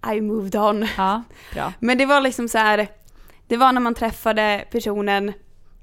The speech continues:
Speaker 1: alltså så här, <laughs> sluta. Jag ser att Therese sitter och håller på att kolla
Speaker 2: Mm.
Speaker 1: jättekonstigt på mig.
Speaker 2: Mm.
Speaker 1: Då blir jag typ generad, då kommer jag
Speaker 2: Ja.
Speaker 1: tillbaka i det. Nej, men vi träffades, vi så här, mer än en gång.
Speaker 2: Ja.
Speaker 1: Och att det vart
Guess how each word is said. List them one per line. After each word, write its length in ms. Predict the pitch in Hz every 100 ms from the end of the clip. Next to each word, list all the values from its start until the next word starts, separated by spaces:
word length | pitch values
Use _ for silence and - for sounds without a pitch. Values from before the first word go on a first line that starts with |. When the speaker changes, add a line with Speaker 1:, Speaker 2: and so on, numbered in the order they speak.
| - -
Speaker 1:
alltså 200 | 220 208
så 120 | 208 202
här, 300 | 196 202 226 - - - - - -
<laughs> 340 | - 233 254 - - - -
sluta. 1000 | 392 302 269 277 269 269 269 269 233 240 349 349 349 285
Jag 140 | 311
ser 240 | 302 359 269
att 80 | 254
Therese 280 | 277 302
sitter 220 | 294 247 254
och 60 |
håller 140 | 240 220
på 80 |
att 60 | 214
kolla 280 | 247 233 269
Speaker 2:
Mm. 120 | 233
Speaker 1:
jättekonstigt 480 | 320 320 240 294 285
på 120 | 196
mig. 280 | 196 180 - - -
Speaker 2:
Mm. 280 | 214 214 294 -
Speaker 1:
Då 100 | 233
blir 140 | 233 247
jag 100 | 233
typ 140 | 196
generad, 520 | - 247 254 196 190
då 60 | -
kommer 220 | - 240
jag 40 | 190
Speaker 2:
Ja. 20 |
Speaker 1:
tillbaka 520 | 214 262 240 214 196
i 80 | 190
det. 180 | 202 208 - -
Nej, 340 | 226 233 240 226
men 160 | 233
vi 80 | 233
träffades, 540 | 254 240 - 262 262
vi 180 | 220 208
så 100 | 208
här, 240 | 196 196 -
mer 200 | 214 208
än 80 | 202
en 200 | 202 208
gång. 320 | 254 208 226 - -
Speaker 2:
Ja. 240 | 208 190
Speaker 1:
Och 180 | 208 214
att 120 | 208
det 80 | 208
vart 460 | 208 202 - -